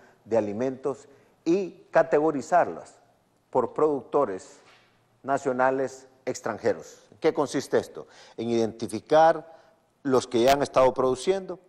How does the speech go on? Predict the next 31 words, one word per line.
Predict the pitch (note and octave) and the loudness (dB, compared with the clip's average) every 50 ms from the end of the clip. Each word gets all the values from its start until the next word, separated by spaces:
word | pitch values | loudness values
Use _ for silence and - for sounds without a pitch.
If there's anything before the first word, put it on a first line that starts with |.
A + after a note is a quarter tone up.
| _ _ _ _ _ _ _ _ _ _ _ _ _ _ _ _ _ _ _ _ _ - | _ _ _ _ _ _ _ _ _ _ _ _ _ _ _ _ _ _ _ _ _ -10
normalmente | D3 B2+ A#2 A2+ B2+ C3 C3 C3+ C3 C3+ C#3 | -6 -4 -2 2 2 2 2 0 0 0 0
alimentos | B2 A#2+ A2 B2 B2 - B2+ A2 | 0 0 -2 -4 -6 -6 -8 -8
en, | A#2+ A#2 G#2 - | -8 -8 -10 -10
para | - - A#2 A2+ | -4 -2 -2 -2
el | A2+ | -2
mercado | A2 G#2+ G2 - B2+ C3 B2+ | -2 -6 -2 0 2 2 2
nacional, | B2 A2+ - B2 C3+ E3+ - - - | 0 -4 -8 -8 -8 -8 -10 -10 -6
otros | - C#3 C3+ - C3 - | -6 -4 -4 -4 -6 -6
que | - B2+ | -6 -4
estaban | - - C3 C3+ B2+ B2 | -2 0 0 0 0 0
produciendo | - A#2+ A#2 A2+ - C#3 C3+ C3 B2+ A2+ | -2 -2 -4 -4 -4 -6 -6 -6 -4 -2
para | - A#2+ A2+ | -2 -2 -2
exportar, | G#2+ - - B2+ A#2+ A#2+ - F3+ G3 F#3 - | -2 -4 -6 -8 -8 -4 -2 -2 -2 -2 -2
pero | - A#2 A#2 | -4 -4 -4
esos | A2+ - C#3 B2+ | -2 -2 -4 -4
mercados | B2+ B2 A2+ - C3 B2+ C3 A#2 | -4 -6 -4 -2 0 0 0 -2
se | B2 A#2+ | -4 -6
cerraron. | - A#2 A2 B2+ D#3+ F3 F#3 F3+ F3 - - _ _ _ _ _ _ _ _ | -8 -6 -4 -4 -4 -4 -4 -8 -14 -18 -20 _ _ _ _ _ _ _ _
¿Cómo | - A2+ G#2+ G#2+ G#2+ A2+ A#2+ | -2 -2 0 0 0 -2 -4
aprovechar | A#2 - C3+ D3 D3+ C#3 C3+ - F#3 E3+ C3+ | -4 -2 -2 0 0 -2 -2 0 0 0 0
esos | A2 A2+ A2+ - | 0 -2 -6 -8
sistemas | C3 A2+ - - C3 C3+ C3 B2 | -10 -8 -6 -6 -4 -4 -4 -4
de | C3 B2 | -4 -6
riego, | A2+ A#2+ C3+ D3+ E3 D#3+ C3 - - | -4 -4 -4 -4 -4 -4 -6 -8 -10
esos | - - A2+ G2+ | -10 -10 -10 -4
trabajadores, | - C3 B2 B2+ B2 A#2+ C3+ C3+ C#3 D#3 D3+ A2 F#2 | 0 2 2 4 4 2 2 2 2 0 -2 -2 -4
esas | F#2 - B2 A2 | -6 -6 -8 -6
plantas, | - - D3 C3+ C3 C3 - E3 - - - - - - - _ _ | -4 -4 -4 -4 -4 -6 -8 -10 -10 -12 -18 -20 -20 -20 -20 _ _
para | - G2 G2 G2+ - | -6 -4 -4 -6 -8
poder | - G2 A2+ A2+ | -6 -6 -6 -4
producir? | - B2 G#2+ G#2 G2+ - - A#3+ B3 E3 - - - _ | -2 -2 -2 -2 -4 -4 -6 -6 -6 -6 -8 -12 -18 _